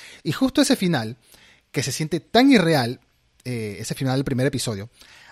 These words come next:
al mismo tiempo se siente como muy fantástico en lo que es impresionante, ¿no? Como que te shock,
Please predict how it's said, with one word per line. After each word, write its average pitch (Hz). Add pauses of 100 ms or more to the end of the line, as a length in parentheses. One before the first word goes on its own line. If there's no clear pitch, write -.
al 139
mismo 202
tiempo 117 (300)
se -
siente 123
como 160
muy 131
fantástico 127
en 143
lo 120
que 113
es 107
impresionante, 120
¿no? 143
Como 117
que 147
te 127
shock, -